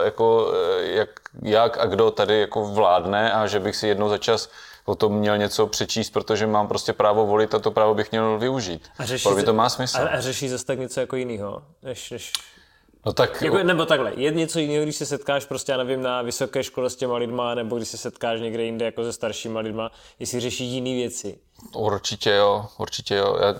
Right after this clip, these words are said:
Speaker 1: já celkem dost, eh, zkrát jsem byl na nějaké střední škole, nebo ne, teďka jsem měl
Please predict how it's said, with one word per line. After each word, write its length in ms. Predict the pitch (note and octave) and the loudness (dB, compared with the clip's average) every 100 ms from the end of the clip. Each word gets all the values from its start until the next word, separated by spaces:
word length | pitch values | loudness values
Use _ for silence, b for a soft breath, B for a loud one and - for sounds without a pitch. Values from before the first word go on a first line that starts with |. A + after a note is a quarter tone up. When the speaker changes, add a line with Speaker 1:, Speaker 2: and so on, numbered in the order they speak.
| A2 | 2
Speaker 1:
já 60 | |
celkem 560 | G#2 B2 A2+ C#3+ C3+ G#2+ | 2 0 2 2 2 2
dost, 540 | F#2 E2 A#2 - - | 4 4 2 -2 -2
eh, 40 | G2 G2 G2 | 4 4 4
zkrát 1040 | - - - - - - - G2+ F#2 G#2 | 0 -8 -12 -14 -18 -18 0 4 4 4
jsem 240 | - G#2+ G2+ | 0 -2 2
byl 160 | G#2 | 4
na 100 | G#2 | 4
nějaké 300 | G2+ G2+ A2 | 0 0 0
střední 360 | G#2+ - F#2+ G2+ | 0 -2 -4 -4
škole, 320 | - G#2 G#2 | -2 2 2
nebo 240 | G2+ F#2+ G2+ | 2 0 -2
ne, 160 | E2+ - | -2 -8
teďka 280 | F2+ - | -6 -4
jsem 180 | G2 G2 | -4 -2
měl 220 | G#2 G#2 | 0 -2